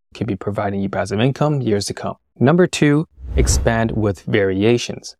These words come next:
Sometimes it's hard to come up with a bunch of listings if you're always trying to create from scratch. And if you've been following me for a while, you know that I love creating at least sixteen to twenty-four listings when we're first launch.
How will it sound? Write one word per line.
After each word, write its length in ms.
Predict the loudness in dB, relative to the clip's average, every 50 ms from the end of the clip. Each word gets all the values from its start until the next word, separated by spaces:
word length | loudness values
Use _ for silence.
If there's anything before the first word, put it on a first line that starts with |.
| _ _
Sometimes 480 | -4 0 0 2 4 4 4 4 4 4
it's 120 | 2 0
hard 440 | -4 -4 0 2 2 2 2 0 0
to 320 | 2 4 4 4 4 2 0 -2
come 200 | 0 2 2 2
up 60 | 2
with 160 | 2 0 -2
a 60 | -4 -4
bunch 260 | -2 -2 -2 0 0
of 80 | 0
listings 540 | 2 2 2 2 2 0 0 2 2 2 0 -2 _ _ _
if 140 | -6 -2 0
you're 100 | 0 2
always 240 | 2 2 2 2 0
trying 220 | 0 0 0 2
to 100 | 2 0
create 300 | -2 0 0 0 0 0
from 220 | -2 -6 -6 -6 -6
scratch. 480 | -4 0 0 0 0 -2 -6 -12 -18 _ _ _ _ 0
And 180 | 0 2 2
if 100 | 2 2
you've 120 | 2 2 2
been 120 | 2 -2
following 340 | 0 0 0 0 2 2 2
me 120 | 2 2
for 120 | 2 2 2
a 60 | 2
while, 240 | 2 2 2 2 2
you 140 | 2 4
know 180 | 4 4 4 4
that 220 | 4 2 0 0 0
I 80 | 0
love 440 | 2 2 2 2 2 2 0 -2 -6
creating 540 | -12 -6 -2 -2 0 0 0 0 -2 -2 -6 -10 _ -4 -2 0
at 160 | 0 -2 -2 0 0
least 200 | 0 2 2 0
sixteen 360 | 0 -2 0 -2 -2 -2 0
to 80 | -2 -4
twenty-four 440 | -4 -4 -6 -8 -6 -4 -2 0 0
listings 460 | 2 0 0 0 0 0 0 0 -2
when 100 | -4 -6
we're 100 | -6 -6
first 360 | -4 -2 -2 -2 -2 -4 -4
launch. 440 | -2 0 0 0 0 -2 -4 -8